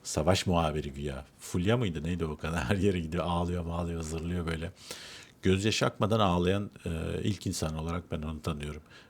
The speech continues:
Bir yerde ağlıyor, Gazze'de bundan, Gazze'de mi bahsediyordu? Bir yerden bahsediyor. "Iıı, o kadar yapmacık, o kadar yapmacık." Biliyorsunuz değil mi? Bundan iki üç ay önce olmuş bir hadiseydi. Burada paylaştık. Kadından gözyaşı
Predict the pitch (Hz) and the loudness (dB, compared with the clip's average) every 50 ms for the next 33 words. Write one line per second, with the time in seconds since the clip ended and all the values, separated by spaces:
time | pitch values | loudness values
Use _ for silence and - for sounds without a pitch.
0 | - - 98 98 95 90 87 98 92 87 92 92 90 92 90 87 82 87 87 87 | -4 0 2 2 2 4 4 4 4 4 2 0 0 0 -2 0 0 -2 -2 -2
1 | 90 92 90 95 90 90 92 95 95 95 90 87 87 92 98 104 120 131 180 180 | -4 -4 -4 -4 -2 -2 -2 -2 -2 -2 -2 -2 -4 2 4 4 4 4 0 0
2 | 156 110 92 85 80 80 - - - - 73 73 82 80 76 80 90 92 92 90 | 0 0 0 0 0 -2 -2 -2 -4 -6 -4 -4 -6 -6 -4 -2 -2 0 0 0
3 | - 98 98 92 90 87 - 90 90 113 139 - - - - - 294 262 254 254 | -2 -2 -2 0 -2 -2 -2 -2 -4 -4 -6 -8 -12 -4 6 10 12 12 12 12
4 | 254 254 240 233 240 254 254 247 233 233 226 - - - 196 - 104 104 113 117 | 12 12 12 12 12 12 12 12 12 12 10 10 8 6 4 2 0 2 4 4
5 | 117 120 113 113 - - 117 107 113 101 101 90 92 98 104 107 107 107 107 107 | 4 4 2 0 0 -6 -6 -4 -2 0 0 2 2 2 2 2 2 0 0 -2
6 | 107 107 120 113 101 92 104 110 123 113 - 98 92 85 104 110 101 95 90 92 | -4 -4 -4 -6 -4 -4 0 2 2 2 2 2 0 2 2 2 2 2 0 0
7 | 90 92 92 - 92 87 - 92 87 87 85 82 85 87 87 92 - - - 82 | 0 0 -4 -6 -6 0 2 4 4 4 4 2 2 0 0 -2 -4 0 0 2
8 | 80 80 76 - - 87 78 82 78 85 82 90 87 - 87 85 82 82 80 - | 2 2 -2 -4 -4 -4 -4 -2 -4 -4 -2 -4 -2 0 0 0 0 -2 -4 -4
9 | 147 139 - - - - - - - - - - - 110 107 - 123 123 131 135 | -4 -6 -6 -8 -16 -20 -20 -20 -20 -20 -14 -4 0 2 2 2 2 0 0 0
10 | 135 127 117 123 117 110 117 113 - - 143 139 131 | -2 0 2 2 2 2 0 -2 -2 -4 -4 -6 -6